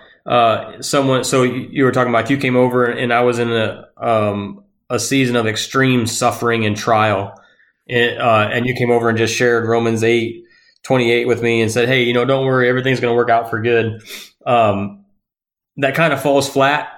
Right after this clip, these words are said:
Like you said, it, it doesn't really show a lot of empathy. Um, it definitely, I think we can, we can agree on this. It doesn't show the empathy of Paul. Uh,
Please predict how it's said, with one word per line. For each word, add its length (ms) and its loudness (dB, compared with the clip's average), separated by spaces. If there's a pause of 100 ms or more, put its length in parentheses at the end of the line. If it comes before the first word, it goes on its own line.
(280)
Like 160 0
you 80 -2
said, 240 0
it, 140 -2
it 100 -2
doesn't 200 0
really 160 2
show 220 2
a 40 4
lot 140 4
of 120 0
empathy. 520 -2 (420)
Um, 440 2
it 220 0
definitely, 600 0
I 60 0
think 180 -2
we 60 2
can, 220 -2
we 80 2
can 140 0
agree 260 2
on 140 2
this. 260 0
It 160 -2
doesn't 300 0
show 240 0
the 100 -2
empathy 360 -2
of 180 -2
Paul. 560 -2 (520)
Uh, 460 0